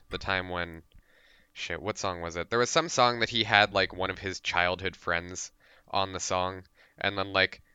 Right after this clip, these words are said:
the studio replaced the feature with,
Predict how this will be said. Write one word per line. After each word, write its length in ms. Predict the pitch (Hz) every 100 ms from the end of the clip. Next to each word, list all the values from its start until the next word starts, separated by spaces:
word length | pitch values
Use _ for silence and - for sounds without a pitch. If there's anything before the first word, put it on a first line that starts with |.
| _
the 220 | 101 98 104
studio 560 | - 110 101 104 101
replaced 800 | 98 95 - 107 98 98 - 107
the 100 | 98
feature 560 | - 104 98 101 98 95
with, 240 | 90 92